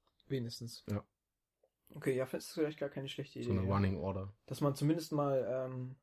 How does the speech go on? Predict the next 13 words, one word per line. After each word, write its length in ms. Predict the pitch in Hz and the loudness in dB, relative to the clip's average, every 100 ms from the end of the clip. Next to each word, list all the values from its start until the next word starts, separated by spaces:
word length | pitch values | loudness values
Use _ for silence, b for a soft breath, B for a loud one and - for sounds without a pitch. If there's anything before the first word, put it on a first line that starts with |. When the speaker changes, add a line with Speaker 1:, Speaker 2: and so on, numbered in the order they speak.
| _ _ _ _ _ _ | _ _ _ _ _ _
Speaker 1:
nochmal 280 | - 131 123 | -6 0 2
einen 160 | 123 120 | 2 0
groben 960 | - 135 131 127 120 117 117 113 107 _ _ _ _ - | 2 4 8 8 6 4 0 -2 -6 _ _ _ _ -6
Überblick 460 | 127 113 120 120 | -2 -2 -2 -2
hat, 240 | - - - _ | -4 -4 -12 _
den 260 | - - 123 | -6 -2 0
man 160 | 120 | 0
halt 140 | 120 113 | 0 -2
auch 80 | 113 | -2
zusammengefasst 680 | 131 127 127 123 - 110 - | 0 0 0 -2 -4 -6 -4
irgendwo 240 | 120 117 | -4 -4
findet, 360 | 117 117 113 - | -4 -6 -6 -8
ja. 240 | 110 139 | -10 -10